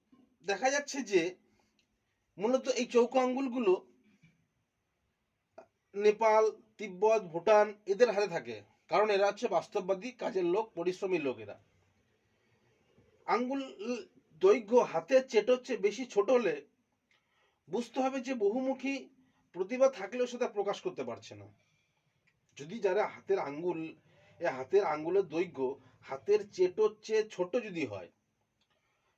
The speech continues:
অর্থাৎ করতলের চেয়ে যদি ছোট হয়, তাহলে বুঝতে হবে তার বহুমুখী প্রতিভা থাকলেও সে কিন্তু সেগুলো নিয়ে এগোতে পারছে না। আর যদি দেখা যায় যে আঙ্গুলগুলো চেটোর দিকে বেশি বেঁকে যায়,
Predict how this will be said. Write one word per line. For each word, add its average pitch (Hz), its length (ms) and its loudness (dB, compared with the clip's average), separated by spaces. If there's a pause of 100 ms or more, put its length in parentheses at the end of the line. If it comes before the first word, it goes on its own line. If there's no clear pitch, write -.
(280)
অর্থাৎ 226 280 -6
করতলের 208 500 0
চেয়ে 233 160 -12
যদি 247 120 -8
ছোট - 280 -4
হয়, 139 240 0
তাহলে 180 200 -2
বুঝতে 196 320 -6
হবে 240 100 -4
তার 220 200 -4
বহুমুখী 202 420 -4
প্রতিভা 196 380 -8
থাকলেও 202 340 -4
সে 185 140 -10
কিন্তু 180 300 -14
সেগুলো 175 360 -8
নিয়ে 190 160 -4
এগোতে 151 240 -12
পারছে 120 320 -12
না। 101 120 -18 (800)
আর 160 120 0
যদি 220 180 -8
দেখা 220 320 0
যায় 262 160 4
যে 214 280 2 (360)
আঙ্গুলগুলো 233 600 -2
চেটোর 226 400 -2
দিকে 247 220 -8
বেশি 226 260 -6
বেঁকে 190 380 2
যায়, 135 320 2